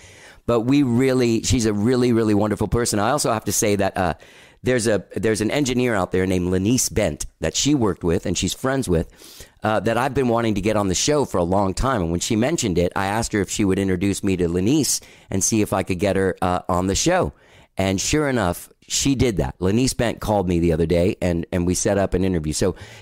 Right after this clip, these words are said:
Geneva Magnus is not only a survivor, an incredibly talented woman, but she is a woman of her word.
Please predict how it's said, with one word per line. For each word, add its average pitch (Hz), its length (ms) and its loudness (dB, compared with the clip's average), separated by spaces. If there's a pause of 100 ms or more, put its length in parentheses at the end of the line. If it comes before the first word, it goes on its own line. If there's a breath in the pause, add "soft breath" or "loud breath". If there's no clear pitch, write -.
(100)
Geneva 151 300 0
Magnus 131 380 -2
is 104 120 0
not 120 200 0
only 113 300 0
a 92 120 0
survivor, 104 800 -2 (360 soft breath)
an 104 120 0
incredibly 101 580 0
talented 120 600 0
woman, 104 260 0
but 98 100 -4
she 123 280 0
is 117 180 0
a 85 100 4
woman 175 480 0
of - 180 -4
her 151 300 -2
word. 104 520 0